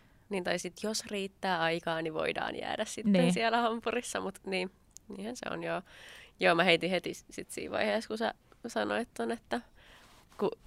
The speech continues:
Speaker 1: kaikki mitä me tehdään, niin sen pitää olla jotenkin Hedarin liittyvää. Se ei voi
Speaker 2: Niin.
Speaker 1: olla vaan silleen, että me vaan tehdään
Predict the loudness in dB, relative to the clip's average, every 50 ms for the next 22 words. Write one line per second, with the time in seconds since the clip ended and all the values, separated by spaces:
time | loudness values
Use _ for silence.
0 | -12 2 4 6 6 6 6 8 10 10 10 10 10 12 12 12 12 12 8 4
1 | 4 4 4 0 2 2 0 -2 0 0 0 2 4 4 4 2 2 0 -2 0
2 | 0 2 2 2 2 2 0 0 2 0 0 0 -2 -2 2 4 4 4 6 4
3 | 4 4 8 10 10 10 10 8 10 12 12 12 12 12 10 10 10 10 10 12
4 | 12 12 12 12 12 12 12 12 12 12 12 12 10 8 10